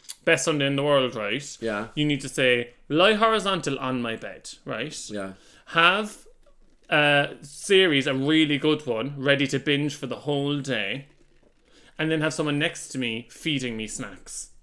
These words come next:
Speaker 1: as I binge it.
Speaker 2: That's kinda hot, isn't it?
Speaker 1: Yeah.
Speaker 2: I like my one as well with the morning sex.
Speaker 1: Yeah,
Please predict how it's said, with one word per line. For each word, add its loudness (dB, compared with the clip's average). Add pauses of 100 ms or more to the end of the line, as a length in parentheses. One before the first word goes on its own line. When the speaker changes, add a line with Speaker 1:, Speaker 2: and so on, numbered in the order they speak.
Speaker 1:
as -4
I -4
binge -6
it. -14
Speaker 2:
That's -6
kinda -4
hot, -4
isn't -6
it? -6
Speaker 1:
Yeah. -2 (240)
Speaker 2:
I -6
like -2
my 0
one -2
as -6
well -2
with -8
the -12
morning -8
sex. -16 (720)
Speaker 1:
Yeah, 6